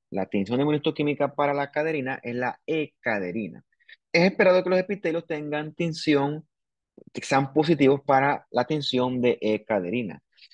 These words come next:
Y como esto está en la membrana, pues la tinción es bien bonita con patrón de membrana. O sea, cuando tú ves una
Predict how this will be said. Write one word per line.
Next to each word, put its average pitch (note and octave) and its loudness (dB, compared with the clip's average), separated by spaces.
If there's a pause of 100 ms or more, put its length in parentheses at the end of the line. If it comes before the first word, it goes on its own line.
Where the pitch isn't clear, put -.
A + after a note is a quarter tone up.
(100)
Y A#2 -4
como G#2+ 0
esto F3 -2
está D#3 -4 (100)
en C3+ -4
la C3+ 0
membrana, E3+ 0 (140)
pues C#3+ -6
la C#3+ 0
tinción C#3+ 0
es B2+ 4
bien B2 4
bonita A2+ 2 (280)
con B2+ -4
patrón G#2 -2
de F2+ -2
membrana. D#2+ -6 (580)
O - -20
sea, F2 0
cuando - -4
tú A3 6
ves G3 4 (500)
una B2+ 2